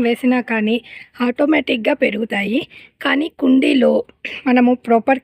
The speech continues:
కేరింగ్ తీసుకొని ఇండివిడ్యువల్ ప్లాంట్‌కి ఒక్కొక్క మొక్కకి ఒక్కొక్క రకంగా కేరింగ్ తీసుకోవాల్సి వస్తుంది. అప్పుడే మనకి హార్వెస్ట్లు అనేది బాగొస్తాయి.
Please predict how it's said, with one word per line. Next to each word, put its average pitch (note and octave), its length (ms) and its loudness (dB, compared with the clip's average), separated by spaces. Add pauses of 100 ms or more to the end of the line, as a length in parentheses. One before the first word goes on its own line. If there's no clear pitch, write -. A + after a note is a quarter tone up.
కేరింగ్ A3+ 420 2
తీసుకొని A3 500 -2 (600)
ఇండివిడ్యువల్ C#4 880 6 (100)
ప్లాంట్‌కి A#3 600 0 (1200)
ఒక్కొక్క D4 460 0 (140)
మొక్కకి A#3+ 440 -2 (240)
ఒక్కొక్క C#4 320 -2 (100)
రకంగా A#3+ 380 0 (260)
కేరింగ్ B3 420 2
తీసుకోవాల్సి G#3+ 520 -6
వస్తుంది. G#3+ 400 0 (500)
అప్పుడే D4 380 4 (120)
మనకి B3+ 380 -2
హార్వెస్ట్లు A#3 460 -4
అనేది A#3+ 300 -2
బాగొస్తాయి. G3 600 -4